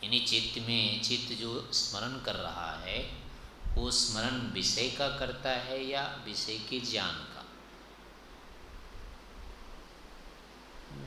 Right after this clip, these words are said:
पपीता रख, आम रख दिया ला करके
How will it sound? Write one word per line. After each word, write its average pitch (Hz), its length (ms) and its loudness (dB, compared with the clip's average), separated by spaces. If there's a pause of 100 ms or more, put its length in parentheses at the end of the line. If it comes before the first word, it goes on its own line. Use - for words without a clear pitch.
(180)
पपीता 107 840 4 (220)
रख, 101 220 0
आम 104 420 0
रख 110 120 2
दिया 101 400 2
ला 92 200 2
करके 85 480 -6